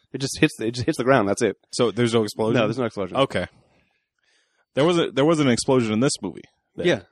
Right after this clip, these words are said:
Speaker 2: Oh, there was?
Speaker 1: Yeah.
Speaker 2: Oh, yeah, that's right. There was.
Speaker 1: Yep.
Speaker 2: Okay. Hmm. Maybe I should start watching Mythbusters.
Speaker 1: It's good. As, as far as, well, may-, maybe that's what's poisoning my mind as far as can't happen.
Speaker 2: <laughs>
Speaker 1: Nope, sorry.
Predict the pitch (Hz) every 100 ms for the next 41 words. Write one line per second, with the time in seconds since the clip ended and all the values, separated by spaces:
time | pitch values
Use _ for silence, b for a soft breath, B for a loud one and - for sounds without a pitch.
0 | _ _ _ 123 135 117 156 120 147 110
1 | 120 170 135 - 151 135 - 113 117 139
2 | 78 - - 123 - _ _ - 113 104
3 | 92 - _ _ _ _ _ _ _ -
4 | 127 90 - _ _ 117 175 175 190 -
5 | 156 113 110 113 107 104 - 87 - -
6 | - 127 156 113 85 _ _ _ 127 175
7 | 180 175 202 202 196 185 185 208 190 190
8 | 220 220 196 190 170 160 - 170 170 156
9 | 127 131 143 139 135 123 160 160 190 170
10 | 160 - - 131 311 285 190 208 196 185